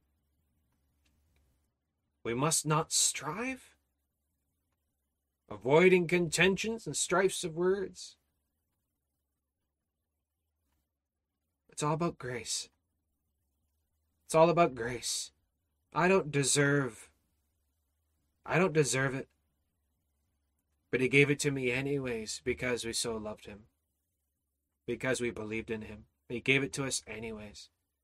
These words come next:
Undeserved, unmerited, unwarranted. Because he so loved us.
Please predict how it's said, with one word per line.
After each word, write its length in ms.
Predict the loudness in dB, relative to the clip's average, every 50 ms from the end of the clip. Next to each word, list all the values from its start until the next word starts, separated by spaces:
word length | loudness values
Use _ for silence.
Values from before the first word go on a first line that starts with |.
| _ _ _ _ 0
Undeserved, 920 | 0 0 2 2 2 2 2 2 0 -2 0 0 0 0 0 -2 -6 -12 -20 _ _ _ _
unmerited, 840 | 0 0 0 0 0 -4 -4 -4 -4 -4 -4 -6 -6 -8 -10 -10 -10 _ _ 2
unwarranted. 840 | 4 6 6 4 2 0 0 -2 -2 -2 -6 -8 -10 -12 -12 -12 -16 _ _ _ _ _ _ _ _ _ _ _ _ _ _ _ _ _ _ _ _ _ _ _ _ _ _ _ _ _ _ _ _ _ _ _ _ _ _ _ _ _ _ _ _ _ _ _ _ _ _ _ _ _
Because 300 | -10 -8 -6 -6 -6 -4
he 80 | -4 -2
so 220 | -2 -2 -2 -4
loved 300 | -6 -8 -12 -14 -14 -16
us. 380 | -18 -16 -16 -14 -14 -14 -16